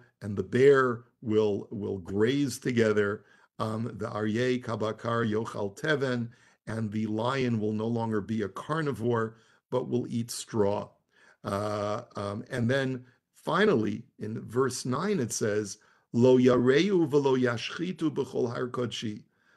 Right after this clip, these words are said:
There will be no evil, lo, from the word ra, "v'lo yashchitu," they will no longer destroy or be destructive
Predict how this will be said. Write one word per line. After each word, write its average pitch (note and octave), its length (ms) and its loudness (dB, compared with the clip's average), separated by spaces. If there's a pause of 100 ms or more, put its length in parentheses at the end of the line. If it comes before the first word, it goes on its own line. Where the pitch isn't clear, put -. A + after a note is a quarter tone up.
(140)
There B2 120 4
will B2 160 2
be D3 240 -2
no D3 460 0 (180)
evil, E3 560 0
lo, C3 220 0
from B2+ 180 -6
the B2 80 0
word B2 240 -2
ra, C#3+ 360 -2 (420)
"v'lo C3+ 340 2
yashchitu," D#3+ 720 -2
they G#2+ 80 0
will A2 160 -2
no A#2+ 140 0
longer C3 320 0
destroy C#3+ 600 -2
or A#2 80 0
be A2+ 200 -2
destructive B2 720 -6